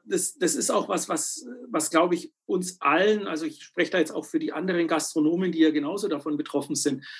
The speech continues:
äh, was uns alle, äh, hoffen lässt, äh, dass die Menschen einfach jetzt nicht ihr Verhalten so grundlegend ändern, dass hinterher, wenn diese Sperren mal aufgehoben sind oder diese Beschränkungen aufgehoben sind,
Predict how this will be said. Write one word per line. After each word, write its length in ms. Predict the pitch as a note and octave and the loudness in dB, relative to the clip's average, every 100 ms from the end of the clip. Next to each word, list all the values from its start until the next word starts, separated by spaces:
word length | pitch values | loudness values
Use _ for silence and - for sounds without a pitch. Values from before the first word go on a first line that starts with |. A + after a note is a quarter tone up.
| - - | -18 -2
äh, 220 | C#3+ D3+ - | 0 0 0
was 220 | D#3 - | -2 -2
uns 140 | E3 | -8
alle, 460 | - D#3 E3+ E3 G3 _ _ | -4 0 2 2 -2 _ _
äh, 280 | - - G3 - | -8 -6 -6 -6
hoffen 380 | - G3 - F3+ | 2 2 2 2
lässt, 520 | C#3 B2 - - - | 4 2 -2 -8 -10
äh, 300 | - F3 D3 | -6 -2 0
dass 200 | C#3+ C#3 | -2 -4
die 120 | D#3 | -4
Menschen 400 | C#3 E3 F#3 F3+ | -2 -4 -4 -4
einfach 360 | D3+ E3 E3+ D3 | 0 0 0 0
jetzt 220 | D3+ D3+ | 0 0
nicht 160 | F3 F3+ | -4 0
ihr 140 | D#3 | 0
Verhalten 440 | D#3 C3 D#3 F3 | 0 0 0 0
so 160 | D#3 E3 | -2 -2
grundlegend 540 | - G#3 A3+ E3+ E3+ | 2 2 4 4 2
ändern, 320 | - F3+ F#3 E3+ | -4 -4 -4 -6
dass 160 | D#3 | -4
hinterher, 560 | F3 G#3+ F#3+ D#3+ E3+ E3 | -2 0 2 4 2 0
wenn 200 | D#3 D#3 | -2 -2
diese 260 | D#3 D3+ D3 | -4 -2 -2
Sperren 320 | - C#3+ E3+ | 0 -2 0
mal 140 | D#3+ | 0
aufgehoben 560 | - E3+ - D#3+ E3+ D#3+ | 0 -2 -2 -2 0 -2
sind 80 | D#3 | -6
oder 60 | - | -6
diese 180 | C3 | -2
Beschränkungen 600 | C#3+ - D3 F3+ F3+ D3 | -2 0 2 2 2 -2
aufgehoben 420 | D3+ E3+ - D#3 D3+ | 0 -4 2 2 2
sind, 220 | D#3 C3+ | -6 -10